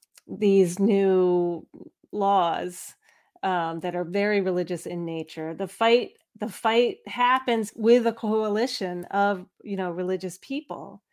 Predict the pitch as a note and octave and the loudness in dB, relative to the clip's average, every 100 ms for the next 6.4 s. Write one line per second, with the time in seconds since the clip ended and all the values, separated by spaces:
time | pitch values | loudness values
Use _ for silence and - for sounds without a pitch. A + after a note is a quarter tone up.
0 | _ - - _ B3 D4 G4 G4 G4 F#4+ | _ -20 -20 _ 2 4 4 2 2 2
1 | D#4 C#4 C#4 D4 E4 F4 F4 - - B3+ | 4 4 4 4 4 2 0 -6 -6 0
2 | D#4+ G4 A#3 F#3 G3+ A3+ C#4 D4+ B3+ - | 2 2 2 0 0 0 -2 -2 -4 -6
3 | A#3 A#3 A3+ A3+ G#3+ G#3 G#3 G3 - A3+ | -2 0 2 2 0 0 -6 -6 -6 -6
4 | G3 F#3+ F3+ - F#4 F#4+ - E3 D#3+ G3 | -2 -4 -4 -4 -4 -6 -12 -12 -10 -14
5 | _ _ _ _ _ - G#3+ G#3 G3+ G3+ | _ _ _ _ _ -4 0 2 2 2
6 | F#3+ F#3+ G3 | 0 -2 -4